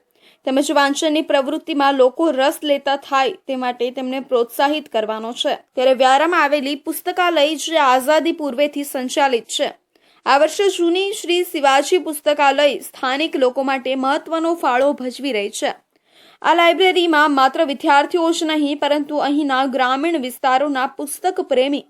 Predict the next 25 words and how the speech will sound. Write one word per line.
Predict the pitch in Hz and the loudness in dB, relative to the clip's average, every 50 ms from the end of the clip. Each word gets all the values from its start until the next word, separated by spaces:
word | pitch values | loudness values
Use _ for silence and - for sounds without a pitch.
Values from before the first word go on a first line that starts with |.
| _ _ _ _ _ _ _ - | _ _ _ _ _ _ _ 2
લોકો | 269 285 302 320 381 392 | 4 4 6 6 2 0
પણ | 392 359 320 330 359 | 2 2 2 2 0
પુસ્તકો | 359 339 330 - - 349 349 349 403 370 | -2 -4 -6 -4 -2 -2 0 0 0 0
વાંચવા | - 277 262 262 277 - - 330 311 - 131 | 2 2 0 0 -2 -4 -2 0 2 2 0
પુસ્તકાલયમાં | - - - 262 - - 285 285 277 269 262 262 254 254 262 285 269 220 | -2 -4 -10 -12 -6 -4 -4 0 2 2 2 2 2 0 0 0 -2 -2
આવે | 208 208 220 | -2 -4 -6
છે. | 240 - - 277 240 - - _ _ _ _ _ _ _ _ _ - | -6 -4 -2 -2 -2 -2 -4 _ _ _ _ _ _ _ _ _ -2
આ | - - | -2 2
પુસ્તકાલયમાં | - 370 370 381 381 370 370 359 359 359 370 339 330 320 302 240 | 2 0 2 2 2 4 4 4 6 6 4 4 4 2 2 2
દરેક | 277 277 302 320 359 381 453 | 2 2 4 2 2 0 0
ધર્મને | 359 254 311 311 285 285 285 302 302 302 | -2 0 0 0 0 0 0 0 0 0
લગતા | 294 294 294 294 - 277 269 | 0 0 -2 -2 0 0 0
પુસ્તકો | 277 - 294 285 - - 330 330 330 - 330 330 | 0 -2 -6 -8 -4 -4 -4 -4 -2 -4 -6 -6
સહિત | 320 - 294 277 269 311 302 277 254 - | -4 -4 -4 -4 -2 -4 -4 -6 -8 -12
તમામ | 285 - 285 254 262 269 285 311 339 339 | -10 -8 -6 -2 0 0 0 0 0 0
ભાષા | 285 277 262 240 269 262 - 320 302 302 | 0 2 2 2 2 2 0 0 0 0
સહિત | 294 - 254 254 294 302 285 - - _ _ _ _ _ _ _ _ - | 0 -2 -2 0 0 -2 -6 -8 -12 _ _ _ _ _ _ _ _ -2
તમામ | 277 269 320 339 392 381 | 0 2 2 2 2 0
ઇતિહાસોના | - 311 - 339 349 349 285 277 285 - 330 311 285 277 | -2 -2 0 2 2 4 4 2 2 0 -2 0 0 0
પુસ્તકો | 277 277 285 294 - - - 320 311 311 285 294 | 0 0 -4 -10 -6 -2 -2 -2 2 2 4 4
આ | 302 - 285 | 4 4 2
પુસ્તકાલયમાં | 285 277 294 285 - - 285 285 277 269 262 277 285 294 269 262 262 285 | 0 0 -4 -8 -6 -6 -2 2 2 2 4 2 2 0 2 0 0 -2
સમાવેશ | 277 - 247 240 233 240 247 285 285 262 - - | -2 -4 -6 -4 -4 -2 0 -2 -2 -2 -6 -8
થાય | - 247 208 214 | -6 -4 -4 -4
છે | - - - 269 - | -4 -2 -2 -2 -2